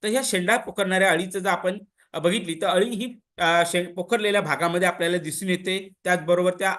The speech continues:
पोखरलेल्या भागामध्ये आपल्याला बऱ्याच वेळा त्याचे कोश दिसून येतात. अशा प्रकारचे पतंग आपल्याला दिसून येतात. आता या किडीच्या नियंत्रणासाठी आपण सुरुवातीस प्रादुर्भाव जेव्हा कमी असतो, त्यावेळी आपण काय करायचं, कीडग्रस्त पालवी किंवा मोहर असतो,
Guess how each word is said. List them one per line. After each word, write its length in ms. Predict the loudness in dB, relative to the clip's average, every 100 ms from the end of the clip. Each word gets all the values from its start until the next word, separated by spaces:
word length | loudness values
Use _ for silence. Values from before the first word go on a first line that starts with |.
| -8 _
पोखरलेल्या 460 | -8 -6 -2 0 0
भागामध्ये 520 | 0 0 0 2 0
आपल्याला 300 | 0 -2 -2
बऱ्याच 300 | 0 -2 -2
वेळा 140 | -6
त्याचे 200 | -6 -10
कोश 260 | -2 0 0
दिसून 300 | -4 -10 -8
येतात. 240 | -4 -4 -6 -12 -12
अशा 200 | -6 -4
प्रकारचे 420 | -4 -4 -6 -6 -8
पतंग 460 | -8 -6 -4 2
आपल्याला 380 | 2 2 -2 -2 -6 _ _ _ _
दिसून 280 | -6 -6 -6
येतात. 220 | -12 -18 _ _
आता 160 | -4 0
या 120 | 0
किडीच्या 460 | -2 -2 0 2 2
नियंत्रणासाठी 760 | 2 0 0 0 0 -4 -2
आपण 360 | -2 -4 -8 -14 _ _ -6
सुरुवातीस 540 | 2 4 4 0 -6
प्रादुर्भाव 440 | 0 2 2 2
जेव्हा 300 | 2 0 -2
कमी 140 | -2 -2
असतो, 280 | -4 -6 -4
त्यावेळी 380 | 0 4 4
आपण 240 | 2 -2 -2
काय 160 | -2
करायचं, 340 | 0 -2 -2 -8
कीडग्रस्त 600 | -12 -8 -6 -2 -2 -4
पालवी 540 | -2 2 4 2 -4
किंवा 240 | -6 -2 0
मोहर 320 | 0 2 2
असतो, 420 | 0 -4 -10 -10